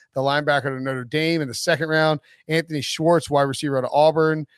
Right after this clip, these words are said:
and then added James Hudson and Tommy Togiai in the third and fourth rounds. They were pretty active as well in free agency, just in terms of,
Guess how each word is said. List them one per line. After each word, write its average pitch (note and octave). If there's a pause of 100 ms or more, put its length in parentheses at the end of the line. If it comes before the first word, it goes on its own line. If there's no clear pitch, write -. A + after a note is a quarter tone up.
(260)
and C#3
then D3+
added C#3+
James D3
Hudson D3
and C3
Tommy C#3+
Togiai C3 (360)
in C3+
the B2 (180)
third D3
and C3
fourth -
rounds. C3+ (280)
They D3+
were D#3+
pretty C#4
active E3+
as C3+
well C#3+
in D#3+
free C#3+
agency, D3
just D3+
in D#3
terms D3+
of, C3+